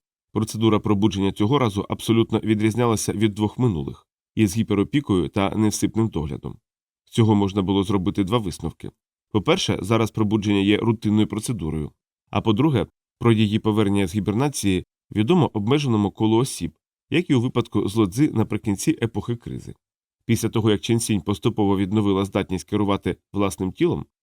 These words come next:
вона повернула голову вбік і поглянула у вікно палати. Вона чудово пам'ятала, який вигляд мав світ до її сну. Центр гібернації розташовувався на гігантському дереві, що височило на околицях міста,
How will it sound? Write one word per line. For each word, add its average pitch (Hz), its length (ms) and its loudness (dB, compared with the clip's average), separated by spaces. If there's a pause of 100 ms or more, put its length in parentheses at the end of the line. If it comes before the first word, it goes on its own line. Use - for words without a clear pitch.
(180)
вона 135 220 2
повернула 120 480 0
голову 104 360 0
вбік 98 320 -4 (320)
і 104 100 -2
поглянула 117 600 0
у 110 80 0
вікно 110 300 -2
палати. 101 440 -6 (560)
Вона 113 200 4
чудово 107 360 2
пам'ятала, 107 500 0
який 101 260 0
вигляд 113 360 0
мав 104 200 0
світ 127 300 -2 (260)
до 110 180 4
її 104 220 2
сну. - 360 -10 (380)
Центр 104 340 0
гібернації 104 580 0
розташовувався 95 760 -4
на 104 140 0
гігантському 98 560 -2
дереві, 101 400 -2 (280)
що - 180 0
височило 107 500 0
на 104 120 0
околицях 110 640 -2
міста, 82 400 -8